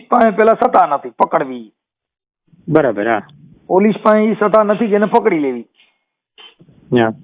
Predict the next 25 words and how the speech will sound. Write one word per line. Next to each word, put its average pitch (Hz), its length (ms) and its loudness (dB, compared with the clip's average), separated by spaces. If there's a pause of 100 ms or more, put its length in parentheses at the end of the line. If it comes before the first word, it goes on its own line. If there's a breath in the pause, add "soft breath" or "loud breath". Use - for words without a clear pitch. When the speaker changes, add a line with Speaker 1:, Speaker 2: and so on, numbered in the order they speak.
(160)
Speaker 1:
અને 196 200 2
એની 185 260 2
પૂછપરછ 233 600 0
કરવા 226 360 0
ન્યા 220 160 0
બોલાવે 220 400 2
એટલે 202 200 -2
છોકરી 240 340 0
એમ 208 140 0
કે, 220 220 2
"ભાઈ, 196 140 2
મેં 208 280 0
મારા 202 220 2
રાજી 180 300 0
ખુશીથી 170 580 -4 (340 soft breath)
મારા, 202 500 2 (260)
અ, 180 160 -2 (540 loud breath)
આની 196 280 2
સાથે 208 260 2
મારું 196 320 0
જીવન 196 280 0
જીવવા 202 400 0
હું 208 240 -4
સક્ષમ 214 360 0
છું, 196 260 -2